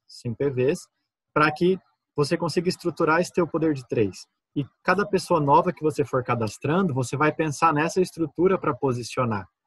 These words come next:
tá bom? Onde tá faltando, pra eu ganhar mil reais, onde tá faltando uma pessoa? Tá faltando aqui? Então, eu preciso colocar uma pessoa que vai fazer L R P aqui. Ah, falta um outro nessa perna? Também.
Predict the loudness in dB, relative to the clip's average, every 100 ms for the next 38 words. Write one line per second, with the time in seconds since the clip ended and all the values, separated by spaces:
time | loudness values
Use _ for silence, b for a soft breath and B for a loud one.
0 | _ _ _ -8 -4 -4 -4 _ _ _
1 | _ _ 0 0 2 0 2 2 2 0
2 | -2 -4 -4 2 4 4 2 2 2 2
3 | 2 2 0 -4 -2 -2 -2 -2 -2 -4
4 | -2 0 0 -2 -6 -6 -4 -4 -4 2
5 | 2 2 _ _ -14 -4 -2 -2 -4 -4
6 | 0 0 0 -2 -2 -2 -4 -2 -2 -2
7 | -4 -2 -2 -4 -2 0 0 -2 -2 -4
8 | _ _ -4 -2 0 -2 -2 -2 -2 -2
9 | -6 -6 -4 -2 -2 -2 -2 0 -2